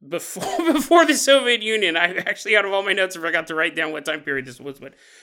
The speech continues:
this is, like, tribal eras of Russian history type of thing.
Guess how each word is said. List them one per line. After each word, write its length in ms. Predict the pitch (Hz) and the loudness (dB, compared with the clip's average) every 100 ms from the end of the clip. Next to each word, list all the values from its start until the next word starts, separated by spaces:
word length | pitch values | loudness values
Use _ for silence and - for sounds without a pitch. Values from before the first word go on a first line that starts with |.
| _ | _
this 200 | 196 196 | -2 -2
is, 120 | 208 | 0
like, 240 | 208 185 - | 0 0 -2
tribal 720 | - 165 165 170 170 165 160 | -6 2 4 4 2 -2 -2
eras 400 | 151 147 143 135 | -4 -4 -4 -6
of 160 | 131 123 | -8 -8
Russian 380 | 127 120 131 | -8 -8 -10
history 400 | 120 131 - 113 | -10 -12 -12 -14
type 220 | 110 120 113 | -14 -14 -16
of 80 | |
thing. 260 | - 110 104 | -14 -14 -14